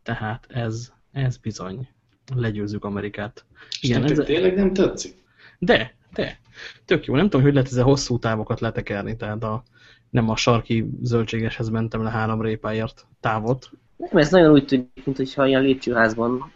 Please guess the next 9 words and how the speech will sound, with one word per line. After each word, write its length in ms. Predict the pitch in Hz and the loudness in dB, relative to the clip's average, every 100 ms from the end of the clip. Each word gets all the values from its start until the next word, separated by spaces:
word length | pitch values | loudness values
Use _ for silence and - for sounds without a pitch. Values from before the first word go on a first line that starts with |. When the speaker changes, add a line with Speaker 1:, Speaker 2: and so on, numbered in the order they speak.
| _ | _
Speaker 3:
bringázásra 800 | - 139 120 117 113 113 117 - | -12 -4 0 2 4 4 2 2
lenne 200 | 120 117 | 2 2
optimalizálva. 880 | 117 117 123 117 120 117 117 113 135 - _ _ | 0 -2 -2 0 0 0 0 -2 -6 -10 _ _
Speaker 2:
Igen, 440 | - 104 107 107 | -12 -8 -6 -4
városi 460 | 110 113 107 101 117 | -2 -2 -2 -4 -2
biciklinek 600 | 120 107 120 117 113 107 | -2 -4 -4 -2 -4 -6
tűnik 280 | - 113 110 | -10 -10 -8
szerintem 560 | - 110 107 - 120 127 | -8 -10 -14 -14 -10 -6
is, 400 | - - - | -4 -6 -10